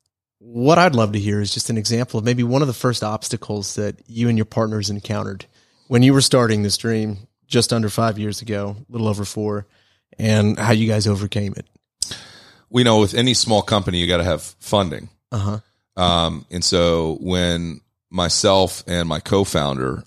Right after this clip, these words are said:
Speaker 2: uh, a gentleman named Anthony Baldoni, when we started the company, we had a <laughs> concept, right? And,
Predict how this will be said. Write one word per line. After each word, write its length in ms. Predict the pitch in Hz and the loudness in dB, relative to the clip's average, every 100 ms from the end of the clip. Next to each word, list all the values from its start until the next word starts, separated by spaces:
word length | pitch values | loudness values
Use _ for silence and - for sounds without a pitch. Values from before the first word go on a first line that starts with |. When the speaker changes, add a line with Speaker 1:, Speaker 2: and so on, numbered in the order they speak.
| - | -2
Speaker 2:
uh, 240 | 78 73 | 0 0
a 20 | |
gentleman 320 | - 90 85 | 0 -2 0
named 260 | 78 78 69 - | -2 -4 -6 -6
Anthony 280 | 87 87 73 | -4 -2 -2
Baldoni, 640 | 78 78 87 85 73 69 | 0 0 0 0 -2 -6
when 200 | 69 80 | -6 -4
we 80 | 78 | -2
started 500 | - 104 113 87 - _ | 2 4 4 2 -4 _
the 80 | - | -10
company, 380 | - 73 - 69 | -4 -4 -4 -6
we 140 | 76 | -2
had 140 | 80 71 | 0 0
a 100 | - | -2
<laughs> 20 | |
concept, 800 | - - - - - - - - _ _ _ - | -6 -8 -4 -2 -2 -2 -6 -8 _ _ _ -8
right? 300 | 87 85 82 - _ _ _ _ | 0 2 0 -4 _ _ _ _
And, 480 | 87 87 85 82 78 | 0 2 2 0 -6